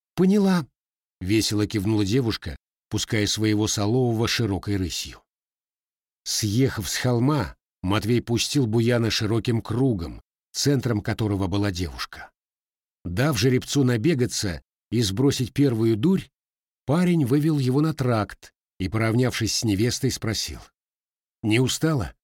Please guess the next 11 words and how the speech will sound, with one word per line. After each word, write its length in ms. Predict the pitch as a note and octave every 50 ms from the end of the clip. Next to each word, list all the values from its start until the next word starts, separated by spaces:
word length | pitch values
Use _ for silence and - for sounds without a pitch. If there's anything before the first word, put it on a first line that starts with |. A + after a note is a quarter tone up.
| _ _ _ -
Может, 360 | F#2+ A2 B2+ A#2+ A#2+ A#2 -
пить 180 | - F3 E3 -
хочешь?» 460 | - - A2+ F#2 - - - - - _ _ _ _ _ _ _ _
«Не, 520 | - D3 E3+ F#3 F#3 F#3 E3+ D3 B2+ G2+ - _ _ _ _ _ -
добре 480 | D#3 D#3 D3 E3+ F3 F3+ E3+ D3+ D3
все», — 400 | C#3 - - - A#2+ G#2 E2+ D2 - _ _ _ _ _ _ _ _ _ _ _ _ -
рассмеялась 760 | - - B2 - - - A#2+ A#2 G#2+ A2 A2+ G#2+ G#2+ G2+ -
Катерина, 560 | - A2+ - - A2 A2 C3 B2+ G#2+ F#2 D#2 - _ _ _ _ _ -
блестя 520 | - E2+ G2 G2+ G#2 G2+ - - - G#2+ F#2
довольным 480 | G2 G#2 F#2+ G2 F#2+ F#2+ F#2+ G2 G2+
взглядом. 540 | F2+ F#2 E2+ E2+ F2+ D#2 B1+ A#1+ - - -